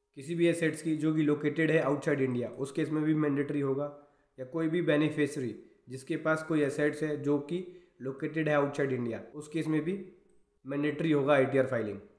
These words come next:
और दोस्तों, अगर आपने एक करोड़ से ज़्यादा deposit किया है bank account के अंदर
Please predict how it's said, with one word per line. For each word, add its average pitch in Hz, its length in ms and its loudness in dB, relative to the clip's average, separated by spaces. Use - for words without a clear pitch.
और 170 180 2
दोस्तों, 170 640 -2
अगर 151 200 4
आपने 135 1120 -2
एक 165 120 -8
करोड़ 165 220 0
से 160 180 0
ज़्यादा 127 560 0
deposit 151 540 0
किया 147 260 2
है 113 400 -6
bank 139 200 0
account 135 360 2
के 131 60 -2
अंदर 117 160 -2